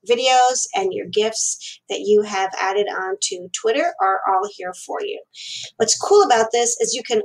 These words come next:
upload, it's not just what you've actually used on Twitter, but you can upload whatever you want. So it takes time to upload. I'm just gonna show you how to do it. You hit over here, upload, and then just like anything else, you get your,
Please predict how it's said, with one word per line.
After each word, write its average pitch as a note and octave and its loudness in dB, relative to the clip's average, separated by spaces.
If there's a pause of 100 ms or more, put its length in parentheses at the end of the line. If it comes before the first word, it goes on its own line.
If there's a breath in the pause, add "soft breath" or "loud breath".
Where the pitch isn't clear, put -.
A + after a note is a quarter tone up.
(100)
upload, A3 2
it's G#3+ -4
not A#3+ -2
just A#3+ -6
what G#3+ 0
you've G3+ 2
actually G3+ -4
used C4+ -4
on A#3 0
Twitter, A3 -4
but G3+ -2
you A#3+ -2
can B3 -2
upload G3+ 0
whatever G3+ -2
you - -10
want. - -10 (320 loud breath)
So A#3 6
it B3 0
takes D#4 2
time B3+ 2
to A3 0
upload. G3+ -2 (240)
I'm G#3 -2
just A3 -2
gonna G#3+ 0
show G#3 -2
you G3 -4
how G3 -6
to F#3+ -8
do G#3 2
it. G#3 0
You G#3 4 (120)
hit A3+ -2 (100)
over - -8
here, - -14
upload, D#4 2 (500 soft breath)
and G#3 2
then F#3+ -2
just G3 -4
like F#3+ -10
anything G3 -2
else, G#3 0
you F#3 -2
get F#3+ -6
your, G2+ -8